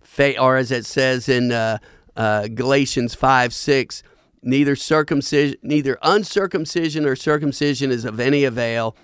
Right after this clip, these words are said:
but faith working through love." So faith and works,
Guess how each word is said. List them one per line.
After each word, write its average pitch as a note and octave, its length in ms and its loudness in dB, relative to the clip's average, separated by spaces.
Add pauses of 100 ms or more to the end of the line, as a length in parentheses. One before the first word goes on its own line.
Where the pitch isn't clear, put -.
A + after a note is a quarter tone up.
(200)
but - 240 -4
faith C#3 640 0 (300)
working D3 1000 0
through B2 640 0 (300)
love." G#2+ 480 -4 (240)
So - 180 -8
faith E3 420 2
and D3 160 0
works, C#3 560 -2